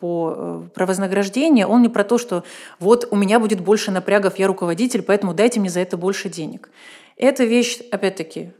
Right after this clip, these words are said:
э, отдельная, она сложная, в смысле комплексная. О ней надо прод-, продумать разговор о деньгах, желательно, ну,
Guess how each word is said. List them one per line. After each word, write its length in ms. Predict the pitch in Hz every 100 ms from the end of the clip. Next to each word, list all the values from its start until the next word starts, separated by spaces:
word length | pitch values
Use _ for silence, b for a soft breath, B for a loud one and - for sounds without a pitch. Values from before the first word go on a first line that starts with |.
| _
э, 280 | - 170 175
отдельная, 840 | 175 175 240 262 233 220 208 202 180
она 220 | 180 180
сложная, 720 | - 214 233 214 196 185 185
в 20 |
смысле 220 | 196 196
комплексная. 560 | 190 240 196 175 - 175
О 20 |
ней 160 | 190 240
надо 500 | 202 190 185 180 -
прод-, 280 | 202 202 -
продумать 500 | 220 214 247 208 196
разговор 420 | 190 196 214 220
о 80 | 202
деньгах, 520 | 185 190 220 285 311 - B B B B _ - -
желательно, 720 | 202 202 240 240 202 190 180 - -
ну, 260 | - 202 180